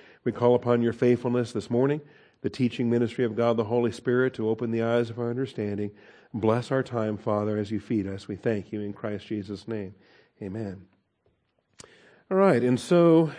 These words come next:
dealing with the sixth and the seventh imperatives under main point six, which should be slide thirty-one. There it is. Dealing with our sixth and seventh imperatives are really centering on thinking and actions.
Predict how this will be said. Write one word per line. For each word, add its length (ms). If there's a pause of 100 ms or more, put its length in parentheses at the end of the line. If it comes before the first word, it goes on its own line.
(160)
dealing 320
with 140
the 100
sixth 440
and 120
the 60
seventh 460
imperatives 640
under 220
main 220
point 360
six, 640 (1200)
which 140
should 300
be 320 (180)
slide 460
thirty-one. 800
There 180
it 60
is. 260 (680)
Dealing 260
with 120
our 100
sixth 440
and 120
seventh 440
imperatives 640
are 80
really 320 (280)
centering 460
on 200
thinking 440
and 80
actions. 640